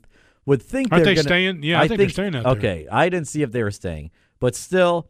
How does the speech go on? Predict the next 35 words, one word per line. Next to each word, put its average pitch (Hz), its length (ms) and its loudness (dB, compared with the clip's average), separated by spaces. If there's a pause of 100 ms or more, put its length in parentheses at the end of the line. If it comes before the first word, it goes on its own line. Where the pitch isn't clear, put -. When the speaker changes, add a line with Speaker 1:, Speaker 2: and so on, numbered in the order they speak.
(720)
Speaker 1:
I'm 151 140 -2
gonna 220 100 0
take - 240 -2
the 165 80 -2
Rams. 110 380 -4
Look, 104 160 -6
the 110 160 -10
Eagles 190 260 0
are 143 80 0
due 127 220 -4
to 104 180 -2
slip - 380 -6
up 90 180 -6
here 78 220 -8
sooner 85 320 -10
or 73 60 -12
later, 71 380 -16 (460)
Speaker 2:
Hmm. 117 240 -8
Speaker 1:
and 120 80 2
I 139 80 4
think 175 240 -2
they're 170 80 -2
gonna 156 160 0
beat 135 200 -2
Seattle 120 360 0
tonight, 95 400 -6
so 98 140 -8
I'm, 95 140 -6
they're 101 120 -6
gonna 104 160 -6
slip 92 240 -10
up 87 140 -8
against 85 280 -10
the 80 80 -14
Rams. 71 440 -18